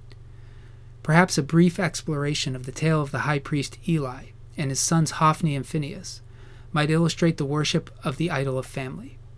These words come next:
First, Eli was from the tribe of Levi,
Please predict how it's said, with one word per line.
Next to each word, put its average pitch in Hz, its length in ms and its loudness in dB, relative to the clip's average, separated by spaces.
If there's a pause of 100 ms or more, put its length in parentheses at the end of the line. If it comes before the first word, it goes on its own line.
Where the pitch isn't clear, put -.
(960)
First, 180 360 4
Eli 180 380 6
was 180 160 2
from 156 160 2
the 143 60 -2
tribe 143 280 -2
of 139 140 -6
Levi, 147 400 -6